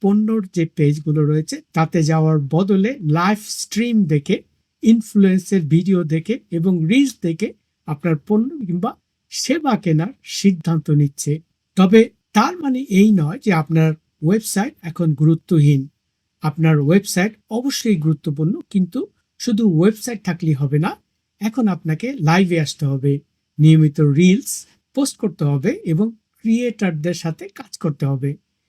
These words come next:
এগুলো আপনার জন্য এখন অপশনাল নয়, এ-, বরং এগুলো ই-কমার্সের নতুন দরজা খুলে দিচ্ছে। আপনি যদি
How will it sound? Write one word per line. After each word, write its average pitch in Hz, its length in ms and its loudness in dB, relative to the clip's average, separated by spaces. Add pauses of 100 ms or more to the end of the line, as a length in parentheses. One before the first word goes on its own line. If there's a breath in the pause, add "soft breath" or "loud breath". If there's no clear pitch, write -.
(220)
এগুলো 226 480 2 (160)
আপনার 160 380 -2
জন্য 165 240 -2
এখন 233 360 -8
অপশনাল 147 520 -2
নয়, 143 300 -2 (640)
এ-, 160 240 0
বরং 156 260 2 (120)
এগুলো 196 420 0 (120)
ই-কমার্সের 208 720 -2 (400)
নতুন 220 420 2 (420)
দরজা 196 420 0
খুলে 160 280 0
দিচ্ছে। 135 460 -6 (160)
আপনি 160 280 0
যদি 156 500 2